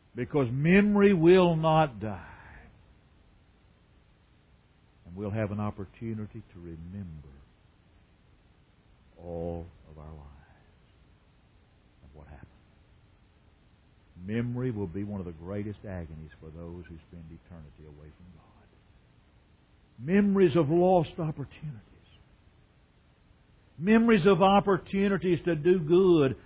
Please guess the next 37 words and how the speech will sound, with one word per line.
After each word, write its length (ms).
that 140
were 140
not 320
taken 340
advantage 580
of. 260
Memories 520
of 100
unkind 680
words 480
and 140
unkind 720
deeds 420
and 100
unkind 520
actions. 720
Memories 540
of 200
times 480
when 220
we 160
were 240
not 320
Christ-like 800
in 60
the 80
way 200
we 160
lived 420
and 140
in 80
the 40
way 140
we 160
treated 420
one 140
another. 500